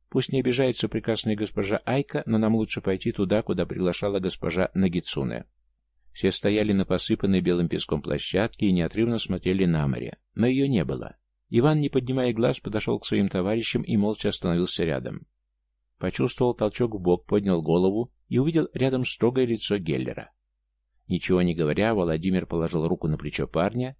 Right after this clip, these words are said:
и не сильно сжал ее. Тогда Волк отвернулся к морю.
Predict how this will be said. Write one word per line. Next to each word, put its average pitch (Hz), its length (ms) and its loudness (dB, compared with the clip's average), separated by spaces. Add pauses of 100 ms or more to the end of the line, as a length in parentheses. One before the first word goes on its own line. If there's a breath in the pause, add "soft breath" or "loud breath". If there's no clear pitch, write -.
и 110 100 2
не 110 120 6
сильно 107 380 0
сжал 85 280 -2
ее. 67 360 -4 (800)
Тогда 98 280 2
Волк 135 400 2
отвернулся 123 600 -2
к - 80 -20
морю. 67 400 0